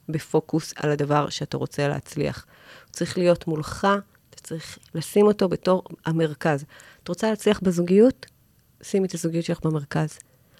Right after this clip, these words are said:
לא תתני לה במה ומקום, תחשבי, קחי אותה כמובן מאליו, זה לא יקרה.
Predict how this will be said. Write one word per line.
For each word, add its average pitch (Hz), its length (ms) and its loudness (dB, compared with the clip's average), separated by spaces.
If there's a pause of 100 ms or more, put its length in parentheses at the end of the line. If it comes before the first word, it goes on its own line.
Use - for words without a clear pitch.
(100)
לא 180 180 6
תתני 233 320 4
לה 247 80 8
במה 247 340 6
ומקום, 254 500 6 (320)
תחשבי, 185 280 -2
קחי - 220 2
אותה 220 160 6
כמובן 202 420 6
מאליו, 196 360 8 (1160)
זה 190 60 -4
לא 196 60 -2
יקרה. 202 260 -6